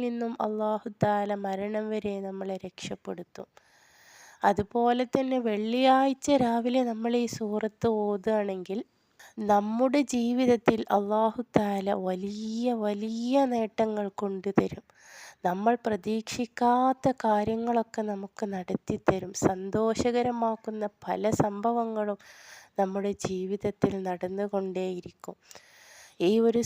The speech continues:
സൂറത്ത് നമ്മുടെ ഇഹലോകത്തേക്കും പരലോകത്തേക്കും ഏറ്റവും വലിയൊരു മുതൽക്കൂട്ടാക്കുന്ന ഒരു സൂറത്ത് കൂടെയാണ്, ഒരു അത്ഭുത നിധിയാണ് ഈ സൂറത്ത്. നഫീസത്ത് ബീവിക്ക് ഇബ്രാഹിം നബി അലൈഹിസ്സലാം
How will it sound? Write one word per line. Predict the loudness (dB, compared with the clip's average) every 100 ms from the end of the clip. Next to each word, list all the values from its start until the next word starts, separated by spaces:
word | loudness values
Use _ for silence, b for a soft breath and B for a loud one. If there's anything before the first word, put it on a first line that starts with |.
| 4
സൂറത്ത് | 4 4 2 2 2 2 0 B B B B -4
നമ്മുടെ | -2 2 4 4
ഇഹലോകത്തേക്കും | 4 4 6 6 6 4 4 4 4 0 4
പരലോകത്തേക്കും | 4 6 4 4 4 2 2 4 2 2 -2 -4 -8 -10
ഏറ്റവും | -4 4 6 6 4
വലിയൊരു | 4 4 4 0
മുതൽക്കൂട്ടാക്കുന്ന | -2 -2 -4 -2 -4 0 2 2 2 -4 -2 -2
ഒരു | -4 -6
സൂറത്ത് | -6 -4 -6 -4 -2 -2
കൂടെയാണ്, | -4 -4 -4 -4 -4
ഒരു | -2 -2
അത്ഭുത | -2 -2 -2 2 4 2 0
നിധിയാണ് | -2 0 0 -2 -4 -6 -8
ഈ | -10
സൂറത്ത്. | -12 -12 -12 -4 -4 -4 B B B B B B -4
നഫീസത്ത് | -2 -2 2 4 2 2 2 2
ബീവിക്ക് | -2 -2 -4 -4 -4 -4 -2
ഇബ്രാഹിം | 2 4 4 2 0 0
നബി | -2 0 2
അലൈഹിസ്സലാം | 2 0 -4 -4 0 0 2 0